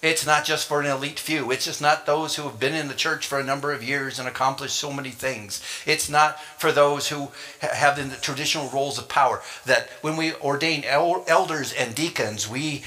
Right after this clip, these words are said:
we spread out and we let the congregation choose. These are not chosen by ministers or other elite type, quote unquotes, people who, who say, "These are the right people to do." We allow this to come out of the congregation. You've already voted on these people, and now this is their response back.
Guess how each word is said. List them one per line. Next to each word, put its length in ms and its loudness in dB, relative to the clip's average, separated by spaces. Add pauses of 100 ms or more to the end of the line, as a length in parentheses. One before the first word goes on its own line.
(140)
we 160 -2
spread 420 4
out 240 10
and 120 -2
we 80 0
let 140 2
the 60 -4
congregation 760 2
choose. 320 -2
These 180 -4
are 60 0
not 180 4
chosen 440 0
by 120 4
ministers 680 -2
or 160 2
other 220 2
elite 640 -6
type, 460 0
quote 220 -2
unquotes, 580 -2 (260)
people 360 -2
who, 260 -4 (180)
who 100 -4
say, 220 2
"These 240 -6
are 60 -2
the 100 -4
right 240 0
people 300 -8
to 100 -8
do." 220 -6
We 160 -6
allow 300 4
this 200 -4
to 80 -6
come 220 -4
out 120 0
of 120 -8
the 60 -14
congregation. 800 -2 (360)
You've 220 -2
already 240 2
voted 400 0
on 160 -6
these 160 -6
people, 360 -8
and 80 -6
now 140 0
this 240 -4
is 120 -4
their 120 -4
response 540 -4
back. 640 -8